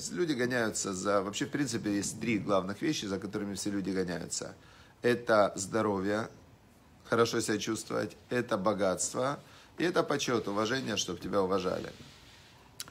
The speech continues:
Значит, э, здесь даже не так. Э, здоровье и жениться — это инстинкт. За этим люди гоняются не по своей воле,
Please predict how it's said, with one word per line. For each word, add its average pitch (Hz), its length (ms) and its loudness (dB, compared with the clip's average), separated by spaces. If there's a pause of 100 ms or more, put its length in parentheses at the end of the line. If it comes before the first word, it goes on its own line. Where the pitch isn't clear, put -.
(320)
Значит, 123 500 4
э, 117 460 8 (840)
здесь 156 560 6
даже 123 300 2
не 131 80 -2
так. 92 360 2 (200)
Э, 95 320 6 (100)
здоровье 104 880 4 (300)
и 117 400 2
жениться — 110 720 -2 (140)
это 113 280 2
инстинкт. 107 640 -4 (280)
За 98 100 2
этим 117 300 2
люди 113 180 2
гоняются 107 540 0
не 107 120 -2
по 107 120 -2
своей 107 240 0
воле, 139 400 2